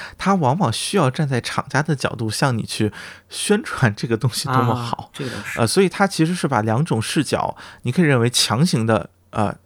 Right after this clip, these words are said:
Speaker 1: 尝试去统一起来吧，
Speaker 2: 嗯，嗯。
Speaker 1: 或者说尝试用一种厂家的视角，就是来去，就是用厂家视角下的一种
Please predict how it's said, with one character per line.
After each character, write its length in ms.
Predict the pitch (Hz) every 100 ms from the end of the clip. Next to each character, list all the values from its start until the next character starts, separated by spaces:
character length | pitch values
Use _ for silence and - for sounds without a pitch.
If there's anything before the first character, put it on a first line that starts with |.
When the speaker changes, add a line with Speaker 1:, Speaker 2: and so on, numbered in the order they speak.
| _
Speaker 1:
尝 280 | - - 113
试 120 | -
去 140 | -
统 280 | - - 123
一 80 | 131
起 180 | 180 -
来 160 | 143
吧， 180 | 117 101 -
Speaker 2:
嗯， 200 | 120 107
嗯。 40 |
Speaker 1:
或 100 | 104
者 60 | 127
说 100 | 147
尝 280 | - - 117
试 180 | - 202
用 140 | 160
一 60 | 147
种 220 | 101 - - - -
厂 280 | - 107
家 160 | 117 185
的 80 | 202
视 220 | - 120
角， 260 | 110 82 - - - _ _ _
就 120 | 120
是 180 | 123 104
来 240 | 120 110 127
去， 360 | - 170 - -
就 100 | 151
是 160 | 151
用 180 | 151 175
厂 260 | - - 104
家 160 | 127 160
视 220 | - 175
角 240 | - -
下 240 | - 160 123
的 200 | 107 101 - - -
一 100 | 151
种 240 | 120 -